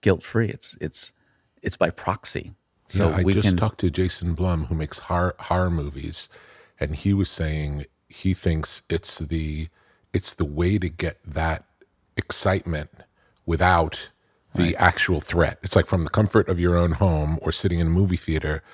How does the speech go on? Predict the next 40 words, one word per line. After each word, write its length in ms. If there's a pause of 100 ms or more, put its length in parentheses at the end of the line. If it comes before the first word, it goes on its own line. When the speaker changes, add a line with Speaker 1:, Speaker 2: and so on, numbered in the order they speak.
(240)
Speaker 2:
you 140
can 240
feel 340
like 540 (480)
what 240 (100)
these 460
life 260
and 100
death 140
situations 720
are 120
like. 400
Speaker 1:
Exactly, 420
yeah. 200 (200)
Peter 220
Gabriel 320
said 180
this. 140
He 80
wanted 260
to 60
make 180
that 160
amusement 400
park 300
back 220
in 60
the 60
day 140
he 80
was 100
talking 260
about. 240 (360)
Like, 200
you 120
could 200
get 220
these 220
intense 440
experiences, 920